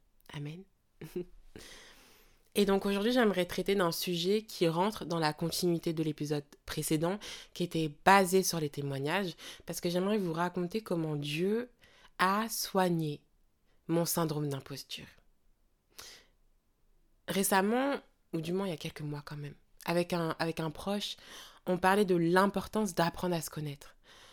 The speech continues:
pour mieux comprendre pourquoi on parle ainsi, pourquoi on pense ainsi, pourquoi on se comporte ainsi, pourquoi on réagit ainsi, d'où ça vient, quel est le commencement, quelles sont les prémices.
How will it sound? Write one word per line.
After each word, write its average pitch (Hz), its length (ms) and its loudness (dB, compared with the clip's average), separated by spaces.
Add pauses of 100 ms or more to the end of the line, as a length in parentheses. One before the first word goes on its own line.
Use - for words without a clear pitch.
(180)
pour 170 240 0
mieux 202 240 4
comprendre 214 720 -2 (340)
pourquoi - 460 -2
on 175 140 -2
parle 156 320 -4
ainsi, - 440 -10
pourquoi - 300 -12
on 147 120 -6 (120)
pense 202 400 -2
ainsi, 180 400 -6
pourquoi - 320 -12
on 143 60 -6
se - 140 -10 (160)
comporte 196 600 -2 (100)
ainsi, 170 480 -4 (800)
pourquoi 185 320 2
on 160 120 4
réagit 208 720 4
ainsi, 185 580 -2 (500)
d'où 220 240 0
ça 202 260 4
vient, 151 400 -4
quel 170 220 0
est 165 60 2
le 156 100 0
commencement, 165 640 -2
quelles 151 160 -10
sont 151 140 -6
les 135 160 -6
prémices. 156 560 -6